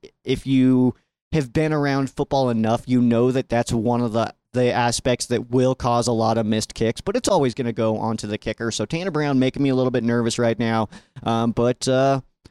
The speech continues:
hopefully, uh, hopefully he settles in and, uh, and can, can, can nail those kicks, because if we have another gap like we did between Zuerlein and Gay, that's gonna make our kicking game pretty rough.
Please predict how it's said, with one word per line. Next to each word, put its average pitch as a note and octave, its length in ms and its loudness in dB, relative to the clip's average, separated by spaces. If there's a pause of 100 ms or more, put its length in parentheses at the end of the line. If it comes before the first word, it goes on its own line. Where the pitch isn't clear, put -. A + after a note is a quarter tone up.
(300)
hopefully, E3+ 640 0
uh, E3 240 2
hopefully E3 300 -2
he F3+ 60 -2
settles F#3 400 0
in G3 240 2
and, B2 300 2
uh, B2+ 300 2
and B2 180 -2
can, A#2+ 380 0
can, A#2+ 500 -2 (540)
can B2 160 0
nail D3 180 2
those C#3+ 220 0
kicks, - 400 -4
because A2+ 440 -2
if A#2 140 -4
we C#3+ 80 0
have D3 140 0
another D3 260 -2
gap B2 460 -2 (280)
like A#2+ 200 -2
we B2+ 100 0
did B2 240 0
between D3+ 380 -2
Zuerlein C3+ 500 0
and A#2 120 -2
Gay, A2+ 360 0 (280)
that's C3 160 0
gonna D3 160 -2
make C3+ 180 -2
our A2+ 100 0
kicking B2+ 320 -2
game C3 200 2
pretty B2+ 260 -2
rough. A2 320 0